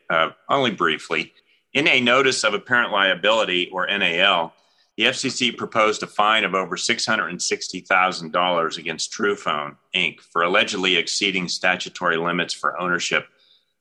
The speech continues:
by foreign individuals or entities holding equity or voting interests in F C C issued common carrier wireless licenses and foreign ownership reporting requirements for international two fourteen authorizations, which were transferred without commission approval.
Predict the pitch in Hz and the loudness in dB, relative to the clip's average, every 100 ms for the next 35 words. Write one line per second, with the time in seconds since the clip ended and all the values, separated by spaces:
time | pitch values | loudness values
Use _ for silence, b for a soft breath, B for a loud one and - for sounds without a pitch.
0 | - 82 - 110 101 95 95 87 98 90 | -2 -2 2 2 4 4 2 2 0 0
1 | 80 80 78 - 87 85 101 101 90 85 | 0 0 -2 -2 2 2 4 4 4 2
2 | - 101 101 90 85 85 - 92 - 90 | 2 2 2 2 0 0 -2 -2 0 2
3 | 82 78 98 104 87 85 - 80 - - | 2 2 2 2 0 -4 -4 -4 -4 -6
4 | - _ _ - 90 92 98 90 90 87 | -10 _ _ -4 0 0 -2 -2 0 2
5 | 82 85 - 87 78 76 85 80 76 78 | 0 -6 -2 -2 -2 -2 0 2 0 2
6 | 82 82 80 76 76 - 71 - 71 71 | 2 2 -2 -2 -4 -4 -8 -6 -6 -6
7 | - _ _ _ _ _ - 139 143 - | -8 _ _ _ _ _ -2 0 0 0
8 | 110 98 90 98 95 - 95 80 - 107 | 2 4 2 0 0 0 -2 -4 0 2
9 | 107 90 80 - 78 78 76 - 85 87 | 2 0 -4 -2 0 0 -4 -4 -2 0
10 | 85 80 82 82 - 92 - 80 - 110 | 2 0 -2 -6 -8 -10 -4 -6 -2 0
11 | 98 82 78 80 - 78 76 78 71 - | 2 2 0 -8 -6 -4 -4 -8 -10 -14
12 | b b b _ - - 98 - 123 120 | b b b _ -8 -6 -4 -4 0 0
13 | 127 - 85 - 92 98 113 101 - - | 0 -2 -4 -4 -10 -2 2 2 0 -10
14 | - - 80 - 104 92 67 | -8 -8 -8 -6 -4 -2 -6